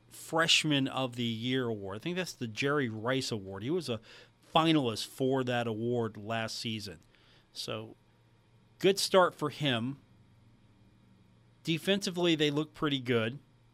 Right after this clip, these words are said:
Their defensive linemen, they had a couple of defensive linemen actually have a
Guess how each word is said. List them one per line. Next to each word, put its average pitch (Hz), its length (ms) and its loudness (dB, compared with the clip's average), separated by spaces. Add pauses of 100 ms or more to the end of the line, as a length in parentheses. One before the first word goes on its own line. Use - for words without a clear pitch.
(2000)
Their 139 160 0
defensive 147 520 2
linemen, 131 540 2
they 160 160 4
had 214 340 4
a 147 60 2
couple 156 280 4
of 127 60 -2
defensive 127 480 -2
linemen 123 400 -2
actually 110 640 -6
have 120 320 -4 (680)
a 123 140 -4